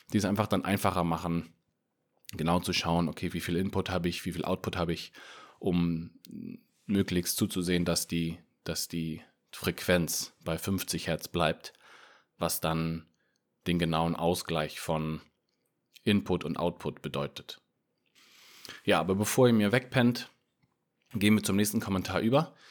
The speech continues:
Der Artikel beschäftigt sich natürlich sehr stark mit Entwicklungsländern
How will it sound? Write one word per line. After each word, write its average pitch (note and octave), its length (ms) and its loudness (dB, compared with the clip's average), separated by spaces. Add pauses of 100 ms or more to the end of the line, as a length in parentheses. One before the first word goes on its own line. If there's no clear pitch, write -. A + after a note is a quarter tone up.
(520)
Der F#2+ 80 4
Artikel A2+ 540 4 (340)
beschäftigt G#2+ 460 2
sich G#2 140 -2
natürlich F#2+ 300 -2
sehr F#2+ 160 4
stark F2+ 360 0
mit F2 120 -4
Entwicklungsländern G2+ 960 0